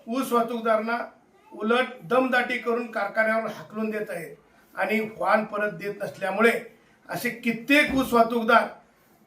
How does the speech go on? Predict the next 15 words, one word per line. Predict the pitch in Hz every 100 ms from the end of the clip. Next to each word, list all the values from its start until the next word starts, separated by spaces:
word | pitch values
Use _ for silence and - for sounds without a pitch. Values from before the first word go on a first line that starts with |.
| _ -
म, | 202 196 190 220 -
मनाने | 202 208 220 254
उ-, | 262 226 - 196
उदासीन | 202 247 233 262
होऊन | 240 226 226 220 - - _ -
आत्महत्या | 220 233 240 233 233
करण्याच्या | 233 214 214 220
तयारीत | 226 214 196 220 -
आहेत. | 202 185 233 233 - - - _ _
काही | - 196 240 262 269
ऊस | 233 233
वाहतूकदार | 226 233 226 226
आत्महत्या | 226 220 220 226
केलेले | 220 220 214 240
आहेत. | 226 240